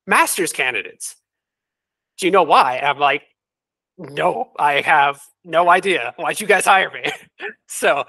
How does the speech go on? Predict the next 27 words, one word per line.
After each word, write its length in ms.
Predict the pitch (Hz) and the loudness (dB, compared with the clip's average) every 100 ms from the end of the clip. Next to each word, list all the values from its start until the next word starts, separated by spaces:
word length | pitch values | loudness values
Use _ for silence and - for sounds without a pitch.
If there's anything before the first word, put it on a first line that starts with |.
| - _ _ | -12 _ _
Solomon 420 | - 185 285 277 | -4 -2 -2 -4
explained 640 | 254 - 170 139 113 117 _ _ _ _ _ - | -8 -8 -6 -6 -6 -16 _ _ _ _ _ -2
that 280 | 170 131 - _ _ | 0 0 -6 _ _
one 180 | 127 160 | -6 -4
of 80 | 254 | -4
the 140 | 247 | -4
other 180 | 196 220 | -4 -4
developers 560 | 214 160 135 131 147 139 | -4 -2 -2 -2 -6 -8
on 100 | 160 | -8
the 80 | 196 | -10
team 400 | - 107 104 _ _ _ _ _ _ _ _ - | -10 -14 -16 _ _ _ _ _ _ _ _ -10
was 160 | 160 | -6
browsing 420 | - 160 175 202 | 0 2 2 -2
through 160 | 196 170 | -6 -4
all 120 | 160 | -2
the 80 | 156 | -2
resumes. 640 | 139 131 107 110 120 - _ _ _ _ _ _ | -4 -8 -12 -16 -16 -16 _ _ _ _ _ _
And 100 | 160 | -6
even 200 | 170 233 | -2 0
though 120 | 240 | 2
I 80 | 196 | 2
was 160 | 170 - _ | 0 -8 _
clearly 420 | - 320 311 277 | -8 -4 -4 -4
underqualified 720 | 233 226 202 190 185 185 175 156 | -6 -6 -4 -2 0 -2 -6 -8
for 140 | 185 | -10
the 80 | 165 | -10
position, 580 | 170 139 131 - - | -10 -10 -12 -12 -14